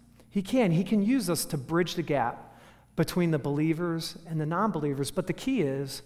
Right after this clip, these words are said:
is we have to be willing to follow in the steps of the disciples, don't we? To be evangelists, we have to be willing to talk to people about God. That's a big step for a lot of us. Eh, eh, but we need to heed the advice of, of Mark chapter sixteen to instead invest in others.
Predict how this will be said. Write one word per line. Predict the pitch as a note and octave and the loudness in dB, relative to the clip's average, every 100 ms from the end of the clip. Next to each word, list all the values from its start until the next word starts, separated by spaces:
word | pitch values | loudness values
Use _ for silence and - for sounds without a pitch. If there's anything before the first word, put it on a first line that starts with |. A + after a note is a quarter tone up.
| - - - - - | -18 -20 -20 -20 -12
is | D3+ D3+ | -8 -4
we | G3 | 0
have | A3+ | 0
to | F3+ | 0
be | F3+ | -2
willing | E3+ G3 G#3 F#3 | 0 0 0 -2
to | D3+ | -6
follow | - D#3+ F3+ F3 | -4 0 2 2
in | E3+ | 0
the | D3+ | -2
steps | - - F3 - | -6 -4 -4 -4
of | D3+ | -8
the | C#3 | -6
disciples, | D3 - - A#3 A#2+ A#2+ | -6 -4 -4 -4 -6 -8
don't | - C3+ | -6 -6
we? | F#3+ A#3 - - - - - - | -6 -8 -10 -20 -20 -20 -12 0
To | D#3+ | 4
be | A3+ | 8
evangelists, | A3 E3 G3 G#3+ E3+ C3 A#2 - - - - - | 8 6 2 2 0 -2 -2 -10 -14 -20 -18 2
we | F#3 | 4
have | A3 | 4
to | F3+ | 4
be | G3+ | 4
willing | D#3 F#3+ A3 G#3 F3 - - | 4 6 6 4 2 -4 -8
to | - | -4
talk | - - - E3 F3+ - | -4 -4 0 2 2 0
to | F3+ | -2
people | - E3+ E3 D#3 | 0 -2 2 2
about | D#3 D3 | 2 2
God. | D3+ C#3 A#2 | 2 2 2
That's | C#3+ - | 0 -2
a | |
big | E3 F#3+ | 0 0
step | - F3+ F#3 | 2 0 0
for | D3+ | -2
a | |
lot | B2+ A#2 | 0 0
of | A2 | 0
us. | A2 A2+ - - - - - | -6 -8 -10 -14 -20 -20 -6
Eh, | F3+ | -4
eh, | F3+ F#3+ | -4 -6
but | E3 G3+ | 4 6
we | G3 | 6
need | G3 G3+ G#3 | 6 6 4
to | F#3 | 2
heed | - A3 F3 | 2 0 2
the | |
advice | D#3+ C3+ E3+ G#3 - | 0 0 2 2 0
of, | D#3 C3+ C3 | -2 -4 -6
of | F#3 C#3+ | -6 -4
Mark | D3 E3+ F#3+ F3+ - - | 0 0 0 -2 -14 -12
chapter | - F#3 F3+ | -2 0 0
sixteen | - F#3 - - G3 D3+ | -2 -4 -4 -2 -2 -2
to | - D#3 F3+ | -2 -4 -4
instead | D#3 - F3+ | -6 -2 -2
invest | D3 B2+ E3+ F#3 - E3 | -2 -4 -2 -2 -2 -4
in | D3 | -2
others. | D#3+ F3 A#2 A#2 | -2 -2 -4 -8